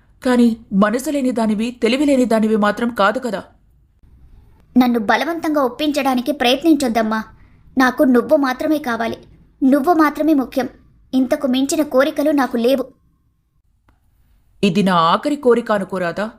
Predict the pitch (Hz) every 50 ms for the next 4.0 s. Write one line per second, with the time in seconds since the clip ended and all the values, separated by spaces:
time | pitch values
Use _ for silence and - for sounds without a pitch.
0 | _ _ _ _ _ _ _ _ - 185 196 165 190 190 - - - 185 175 202
1 | 208 208 196 180 190 196 208 208 202 185 185 202 220 254 233 - 214 202 196 220
2 | 214 196 190 - _ _ - 202 202 220 202 190 180 202 214 220 262 262 240 226
3 | - 185 196 220 247 247 233 214 202 208 202 196 196 185 180 214 208 202 202